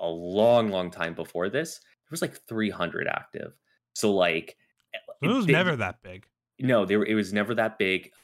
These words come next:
Speaker 1: Uh, and in fact, nowadays, uh, you can actually take a master's university course, um, and every year, three people get certified as shinobi.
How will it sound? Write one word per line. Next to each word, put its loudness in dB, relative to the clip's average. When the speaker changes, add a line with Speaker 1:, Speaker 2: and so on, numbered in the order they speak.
Speaker 1:
Uh, 0
and 0
in 0
fact, -2
nowadays, -4
uh, 0
you -12
can -6
actually -6
take -8
a -4
master's -4
university -8
course, -10
um, -2
and -8
every -2
year, 0
three -8
people -4
get -8
certified -4
as -4
shinobi. -12